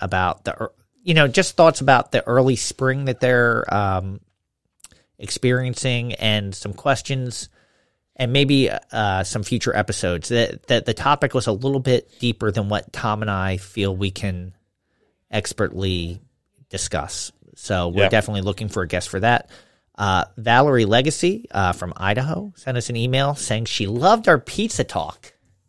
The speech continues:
Speaker 1: It was all pizza love. When was the last time we had feedback saying, "Talk more pizza"?
Speaker 2: Yeah, <laughs> I, I know.
Speaker 1: <laughs>
Speaker 2: Usually it is the other way around.
Speaker 1: But Valerie actually grew up in Levittown, also in the seventies, and, uh,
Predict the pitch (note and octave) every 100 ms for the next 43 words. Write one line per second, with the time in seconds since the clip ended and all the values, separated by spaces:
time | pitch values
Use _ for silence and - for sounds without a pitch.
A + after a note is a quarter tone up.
0 | _ - G#2+ A2 D3 F3 - E3 - A2+
1 | F#2 D2+ D#2+ - _ _ _ - G#3+ A3
2 | E3+ B2+ C#3+ - C#3+ C3 B2+ A#2+ A2 _
3 | F#2+ _ A2 A#2+ G2+ F#2+ - G#2+ G2+ G2
4 | F#2 F#2 - G2+ F#2+ F2+ - A2+ - A2
5 | G2+ - - - - - _ _ _ _
6 | - - - A2 - - C#3+ A#2 F#3 D#3+
7 | G3+ G#3 B2 D#3 C#3+ C#3 B2+ A2+ G2+ F#2+
8 | - B2 A2+ F2+ G2 G2 F#2+ F#2+ C3+ B2
9 | D#3 E3 F3 D#3+ D3 - D3+ B2 - C#3
10 | C#3+ C#3 A#2+ D3 D#3+ - D#3+ D#3+ - B2+
11 | C#3 - D3 B2+ - D3 C3+ C#3+ C#3 C#3
12 | - - A2+ G#2+ A2 G#2+ - G2+ G2+